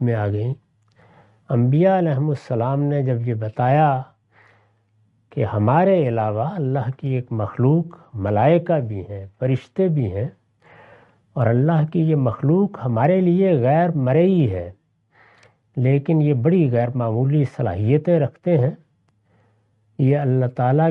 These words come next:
کی طرف سے پیغامبر بنتے ہیں اور اس دنیا کا نظم بھی ان کے سپرد کیا گیا ہے۔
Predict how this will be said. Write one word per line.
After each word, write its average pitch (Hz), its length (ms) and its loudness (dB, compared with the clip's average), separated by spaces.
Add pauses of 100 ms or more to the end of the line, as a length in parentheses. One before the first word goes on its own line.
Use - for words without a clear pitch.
کی 147 100 -4
طرف 151 260 -2 (120)
سے 139 100 -2
پیغامبر 117 720 0
بنتے 147 480 2
ہیں 127 180 -2 (920)
اور 175 280 0
اس 190 240 -4 (120)
دنیا 196 420 2
کا 196 240 -4
نظم 208 440 2
بھی 208 320 0
ان 185 180 -4
کے 180 200 -2
سپرد - 520 -2
کیا 98 240 -4
گیا 95 280 -10
ہے۔ 98 60 -18